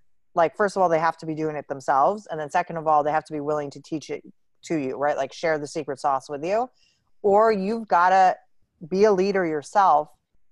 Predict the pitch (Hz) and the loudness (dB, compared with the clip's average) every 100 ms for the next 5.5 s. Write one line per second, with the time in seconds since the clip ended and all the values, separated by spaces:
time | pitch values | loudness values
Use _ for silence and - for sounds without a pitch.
0 | - 180 170 165 175 156 175 202 170 165 | -8 -4 -2 0 0 2 2 4 4 2
1 | 165 156 151 160 147 - 180 196 175 147 | -2 -10 -2 0 0 -2 -2 -2 -6 -4
2 | 160 185 180 151 139 127 180 160 156 139 | -2 -2 -2 -4 -6 -8 -10 -10 -12 -14
3 | - 139 95 - - 151 160 165 170 160 | -14 -12 -12 -12 -4 0 0 -2 -4 -4
4 | 156 165 165 143 151 156 202 202 208 196 | -4 -4 -4 -6 -6 -4 -4 -4 -4 0
5 | 196 190 196 196 | 0 0 -4 -6